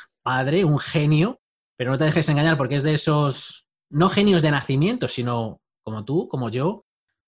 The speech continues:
que no nació aprendido y se creó a sí mismo. Ha trabajado en muchísimas cosas siempre relacionado con el tema de las ventas, hasta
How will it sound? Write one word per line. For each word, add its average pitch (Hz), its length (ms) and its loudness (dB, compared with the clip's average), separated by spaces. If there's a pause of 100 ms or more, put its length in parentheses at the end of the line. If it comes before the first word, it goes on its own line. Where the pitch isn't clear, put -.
(260)
que 107 80 -8
no 120 80 -4
nació 131 340 -4
aprendido 117 640 -2
y 101 40 -8
se 107 160 -10
creó 113 160 -6
a 117 60 -2
sí 113 120 -8
mismo. 98 340 -8
Ha 107 60 -10
trabajado 127 380 -4
en 120 60 -4
muchísimas 123 420 -6
cosas 127 260 -6
siempre 120 220 -6
relacionado 120 380 -6
con 120 80 -4
el 117 40 -6
tema 123 160 -4
de 123 80 -2
las 117 160 -4
ventas, 170 480 -2 (500)
hasta 117 480 -6